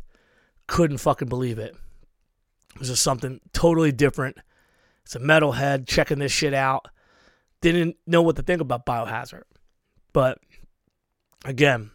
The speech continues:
none of this would happen. This podcast wouldn't happen. So much of my life wouldn't happen. Maybe if Mike Mig didn't record at Ofra, if he recorded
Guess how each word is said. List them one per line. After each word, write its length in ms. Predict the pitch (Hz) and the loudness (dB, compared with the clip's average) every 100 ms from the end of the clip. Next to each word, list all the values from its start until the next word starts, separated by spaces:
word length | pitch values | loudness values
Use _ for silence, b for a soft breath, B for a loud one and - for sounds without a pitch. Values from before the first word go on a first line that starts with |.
| _ - | _ 0
none 180 | 160 | 2
of 60 | 185 | 4
this 200 | 180 - | 2 2
would 100 | 160 | 2
happen. 320 | 147 147 143 | 2 0 -2
This 120 | 131 | -6
podcast 540 | - 160 156 156 147 - | 0 0 0 -2 -2 -4
wouldn't 180 | 147 127 | -4 -4
happen. 300 | 135 131 127 | -4 -6 -4
So 160 | 170 | -2
much 160 | 165 143 | -2 -2
of 60 | |
my 80 | 147 | -4
life 260 | 135 135 123 | -2 -2 -2
wouldn't 180 | 127 113 | -4 -4
happen. 420 | 120 113 117 113 _ _ _ _ _ _ _ _ _ _ _ _ _ _ _ _ _ _ _ _ _ - | -6 -6 -10 -12 _ _ _ _ _ _ _ _ _ _ _ _ _ _ _ _ _ _ _ _ _ -10
Maybe 340 | 147 147 147 170 | 0 2 6 4
if 120 | - - | 4 -4
Mike 380 | 147 147 156 127 - | -4 4 4 2 -2
Mig 260 | 156 156 | 0 0
didn't 240 | 120 165 185 | 2 2 2
record 380 | 156 - 151 139 | -2 2 2 2
at 60 | |
Ofra, 420 | 147 135 139 147 - | 0 0 2 0 0
if 200 | 131 - | -2 -2
he 180 | 147 | 0
recorded 720 | 139 139 - 160 151 151 135 | 0 -2 -2 -2 2 2 0